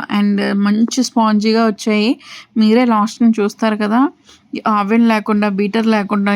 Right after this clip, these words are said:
ఏం లేకుండా హ్యాపీగా చేసేసుకోవచ్చు. Just ఎగ్స్, పిండి ఉంటే చాలు, షుగరు, తక్కువ ఇంగ్రీడియంట్స్‌తో చాలా బాగా కేక్ అయిపోతుంది. ఏంటంటే బయట ఎలా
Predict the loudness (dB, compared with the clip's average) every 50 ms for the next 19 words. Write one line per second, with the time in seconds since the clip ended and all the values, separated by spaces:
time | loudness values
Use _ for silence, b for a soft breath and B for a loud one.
0 | 0 0 0 2 2 4 4 2 2 0 0 -2 -2 0 0 0 -2 -2 -4 -4
1 | -4 -2 -2 0 0 -2 -2 -2 -2 -2 -4 -4 -4 -4 -4 -4 -4 -4 -6 -6
2 | -6 -6 -6 B B B B B B -4 -2 -2 -2 -2 -2 -2 -2 0 0 -2
3 | -4 -4 -4 -2 0 2 2 0 0 -2 -2 0 0 0 0 -2 -2 0 0 0
4 | 0 0 -2 -2 -2 -2 0 0 0 0 0 -2 -2 -4 -6 -6 -4 -2 0 0
5 | -2 -2 -4 _ _ b b b b b b b b _ _ _ _ _ -4 -4
6 | -4 -4 -2 0 2 4 4 4 4 4 2 2 2 2 4 2 2 2 0 -2
7 | 0 0 -2 -4 -6 -6 -4 -2 0 0 0 0 0 0 0 -2 -2 -2 -2 -2
8 | -2 -2 -2 -2 -2 -4 -4 -2 -2 -2 -2 0 -2 -4 -4 B B B B B
9 | B -2 0 0 2 2 2 2 0 0 0 0 0 0 0 2 2 0